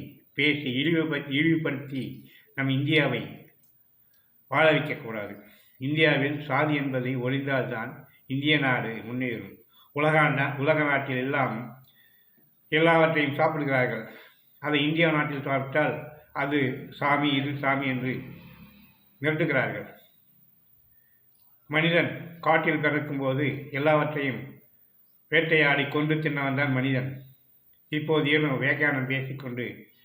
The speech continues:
வேதம்தான் கடவுள், அவன்தான் கடவுள், இவன்தான் கடவுள் என்று சொல்லுகின்றார்கள். அதெல்லாம் ஒன்றும் கிடையாது. மனிதனை மனிதன் ஏமாற்ற-, ஏமாற்றுவதற்காக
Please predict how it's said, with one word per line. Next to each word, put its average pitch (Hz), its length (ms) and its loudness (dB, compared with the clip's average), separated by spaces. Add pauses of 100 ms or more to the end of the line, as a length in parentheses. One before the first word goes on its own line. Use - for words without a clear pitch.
(120)
வேதம்தான் 143 600 2
கடவுள், 127 360 0 (880)
அவன்தான் 143 420 2
கடவுள், 131 380 2
இவன்தான் 131 440 -2
கடவுள் 123 260 -2
என்று 117 260 -6 (500)
சொல்லுகின்றார்கள். 113 720 -4 (760)
அதெல்லாம் 139 320 0
ஒன்றும் 143 240 -2
கிடையாது. 120 480 -2 (460)
மனிதனை 156 380 0
மனிதன் 147 300 0
ஏமாற்ற-, 147 800 0
ஏமாற்றுவதற்காக 139 800 -2